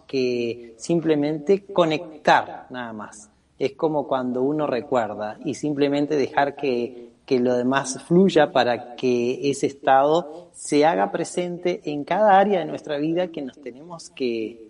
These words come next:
que, que manifestar, en el cual tenemos que, eh, pasar y, y poder,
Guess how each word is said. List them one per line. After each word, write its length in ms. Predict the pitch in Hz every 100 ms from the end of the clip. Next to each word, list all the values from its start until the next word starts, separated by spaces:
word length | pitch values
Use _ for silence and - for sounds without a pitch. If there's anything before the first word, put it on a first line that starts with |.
| _
que, 640 | - 127 113 113 110 113 -
que 120 | -
manifestar, 800 | 110 110 - 117 - 135 147 143
en 200 | 120 117
el 60 | 113
cual 260 | - 131 120
tenemos 380 | 120 123 139
que, 460 | 135 127 110 131 - _
eh, 500 | 123 117 113 113 - -
pasar 500 | 120 - 135 135 143
y, 260 | 139 120 139
y 120 | 127
poder, 640 | 123 123 131 139 160 -